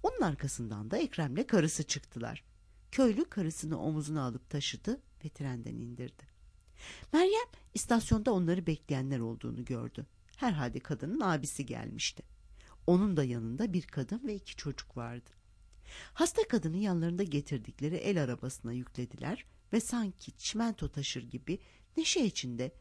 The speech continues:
sohbet ede ede gittiler. İstasyonda Ekrem ve karısını karşılayan iki adam vardı. Ekrem onlara bir şeyler söyledi ve uzaklaşmakta olan Seher'le ailesini gösterdi.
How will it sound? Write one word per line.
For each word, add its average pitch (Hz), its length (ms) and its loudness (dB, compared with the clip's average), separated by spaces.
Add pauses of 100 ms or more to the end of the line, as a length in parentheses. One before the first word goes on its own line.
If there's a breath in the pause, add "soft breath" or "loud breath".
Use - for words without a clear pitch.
(120)
sohbet - 480 4
ede 180 340 -2
ede 147 200 -8
gittiler. - 680 -16 (1500 loud breath)
İstasyonda 151 800 0 (280 loud breath)
Ekrem 277 340 2
ve 180 60 2
karısını 151 480 -2
karşılayan 160 680 -2
iki 208 280 2
adam 117 400 0
vardı. 117 380 -10 (520)
Ekrem 190 340 -2 (180)
onlara 160 360 0
bir 151 100 0
şeyler 139 440 -2
söyledi 120 640 -4 (340 loud breath)
ve 180 140 0
uzaklaşmakta 175 840 -2
olan 131 260 0
Seher'le 151 540 -4
ailesini 135 600 -6
gösterdi. 120 600 -8